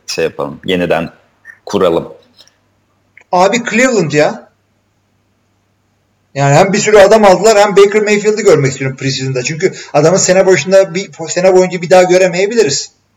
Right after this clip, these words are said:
Speaker 1: Ne, mantıksız değil ya. Cleveland tabii zaten. Bence her sene birinci sıraya Cleveland'ı yazmak lazım. Yani çok
Speaker 2: <laughs>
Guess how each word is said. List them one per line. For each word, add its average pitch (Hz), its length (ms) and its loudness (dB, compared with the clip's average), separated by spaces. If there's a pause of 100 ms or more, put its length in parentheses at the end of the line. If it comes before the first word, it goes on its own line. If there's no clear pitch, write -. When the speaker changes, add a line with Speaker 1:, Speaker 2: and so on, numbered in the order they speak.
(1160)
Speaker 1:
Ne, 127 240 0
mantıksız 117 580 -4
değil 101 180 -2
ya. 80 220 -6
Cleveland 135 380 -2
tabii 78 200 -6
zaten. 80 340 -8
Bence 90 220 -2
her 113 200 -2
sene 104 260 -8
birinci 110 280 -6
sıraya 107 320 -6
Cleveland'ı 98 420 -8
yazmak 92 460 -4
lazım. 87 300 -2
Yani - 260 -2
çok 143 100 -6
Speaker 2:
<laughs> 170 60 -2